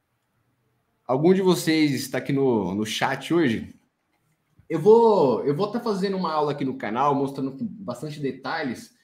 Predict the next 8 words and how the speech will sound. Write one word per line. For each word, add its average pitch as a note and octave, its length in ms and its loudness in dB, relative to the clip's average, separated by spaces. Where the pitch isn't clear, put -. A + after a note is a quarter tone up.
mas B2+ 200 -4
aproveitar E3 460 -6
a E3 40 -6
nossa D3+ 360 -6
live B2 380 -4
aqui, C3+ 140 -8
eu C#3+ 60 -2
já D#3 300 -8